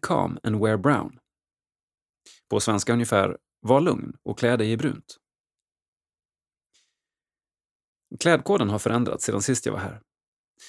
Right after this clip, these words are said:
Då gick bröderna i civila kläder, särskilt i halloween-tider, eftersom ordensprovinsens ledning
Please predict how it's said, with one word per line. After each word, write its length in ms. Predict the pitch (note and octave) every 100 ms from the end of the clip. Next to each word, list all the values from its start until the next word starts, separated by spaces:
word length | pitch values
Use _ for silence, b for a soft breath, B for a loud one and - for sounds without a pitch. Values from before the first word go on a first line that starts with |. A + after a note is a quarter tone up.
| B
Då 120 | -
gick 240 | D3 C#3 -
bröderna 420 | B2+ C3+ B2+ A2
i 220 | F#2+ G2+
civila 380 | G2+ A#2+ C#3 A2
kläder, 440 | - G2+ - - - -
särskilt 340 | - G#2 C3 A2+
i 120 | G#2
halloween-tider, 680 | G2 A2+ B2 G2 - C3 G#2+
eftersom 400 | G#2 - G#2 G2+
ordensprovinsens 880 | A#2+ A2+ G#2 - B2 C#3 C#3+ A2+ -
ledning 440 | A2 G2 A2 G2